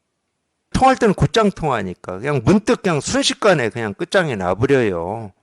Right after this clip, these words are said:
오래 걸린다고 체험이 더 크고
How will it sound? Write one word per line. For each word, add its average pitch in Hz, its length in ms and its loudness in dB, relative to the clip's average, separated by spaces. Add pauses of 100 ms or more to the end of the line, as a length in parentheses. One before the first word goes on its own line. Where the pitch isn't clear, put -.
(540)
오래 165 260 6
걸린다고 139 840 0
체험이 95 680 -2 (480)
더 151 160 4
크고 165 580 0